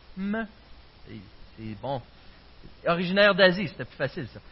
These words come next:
Ceux-ci prirent les devants, nous attendirent à Troie. De notre côté, après la fête des pains sans levain, nous avons embarqué à Philippe et au bout de cinq jours, nous les avons rejoints à Troie où nous avons passé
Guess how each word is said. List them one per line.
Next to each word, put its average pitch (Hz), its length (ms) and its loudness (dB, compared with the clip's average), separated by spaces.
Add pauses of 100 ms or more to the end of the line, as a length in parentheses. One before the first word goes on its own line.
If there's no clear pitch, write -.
(220)
Ceux-ci 202 380 -2
prirent 202 560 -2 (280)
les 151 120 0
devants, 190 500 6 (240)
nous 143 180 -2
attendirent 180 480 0
à 143 60 2
Troie. 139 400 -2 (1200)
De 156 100 2
notre 180 340 0
côté, 185 520 2
après 220 360 2
la 165 140 6
fête 220 380 2
des 175 160 0
pains 196 340 -2
sans 170 200 -4
levain, 151 440 0 (100)
nous 131 100 -4
avons 143 160 2
embarqué 170 500 0
à 175 60 4
Philippe 160 400 -2 (180)
et 131 80 -6
au 151 120 -2
bout 190 160 -8
de 165 100 -2
cinq 214 320 -6
jours, 165 340 -4
nous 147 120 -8
les 139 200 -4
avons 160 220 0
rejoints 160 540 -2
à 127 80 -2
Troie 143 420 -2 (180)
où 139 60 -8
nous 139 140 -4
avons 139 240 0
passé 160 560 -2